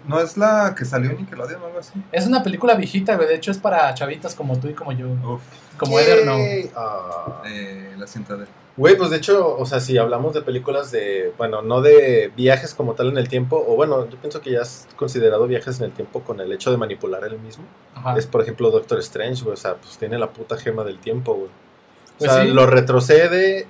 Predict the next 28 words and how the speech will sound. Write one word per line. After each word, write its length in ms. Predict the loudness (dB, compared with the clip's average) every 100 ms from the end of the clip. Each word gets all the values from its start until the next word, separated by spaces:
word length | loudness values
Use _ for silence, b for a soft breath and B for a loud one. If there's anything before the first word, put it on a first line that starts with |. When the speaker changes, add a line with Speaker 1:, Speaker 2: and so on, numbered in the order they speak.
| -2
Speaker 3:
o 460 | 0 0 -2 -4
lo 160 | -4 -4
puede 220 | 0 0
adelantar 480 | 0 0 -2 -2 -2
a 40 |
su, 220 | -4 -12 -12 -12
a 40 | -10
su 100 | -6
antojo. 540 | -4 2 2 2 -8 -10 _ _ _ -14
Igual 360 | 0 2 2
es 160 | 0 -2
una 120 | -2
forma 260 | 0 2 2
de 60 | 2
manipularlo, 680 | 0 -2 -2 0 0 -2 0
pero 360 | 0 0 -4 -12 _ _ _ _ -6
relativamente 640 | 2 2 2 0 0 -2
es 80 | -4
un 100 | 0
viaje 240 | 0 -2
en 40 | -6
el 100 | -6
tiempo, 260 | -10 -8
güey, 140 | -10 -10
porque 180 | -16 _
estás 340 | -6 -2 -2
Speaker 1:
Pues 140 | -6
sí. 60 | -12